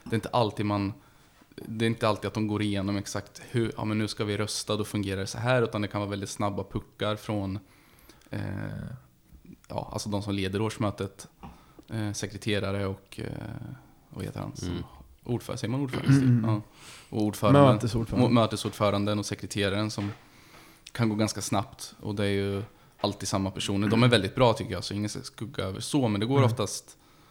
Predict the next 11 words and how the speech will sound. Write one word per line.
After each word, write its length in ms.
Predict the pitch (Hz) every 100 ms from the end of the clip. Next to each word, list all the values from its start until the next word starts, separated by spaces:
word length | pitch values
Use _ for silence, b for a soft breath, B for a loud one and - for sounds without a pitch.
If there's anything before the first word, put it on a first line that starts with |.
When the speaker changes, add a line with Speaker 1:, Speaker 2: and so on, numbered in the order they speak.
| b _ - - -
Speaker 1:
eh, 60 | 101 107 - -
väldigt 300 | - 107 95
fort. 560 | - 113 - - - - b b b b -
Eh, 240 | 107 98
jag 60 | 101
vet, 140 | 104
vi 140 | 104 113
hade 260 | 117 101 - -
Speaker 3:
Ja, 140 | 123
Speaker 1:
en 140 | 113 -
Speaker 3:
och, 140 | 160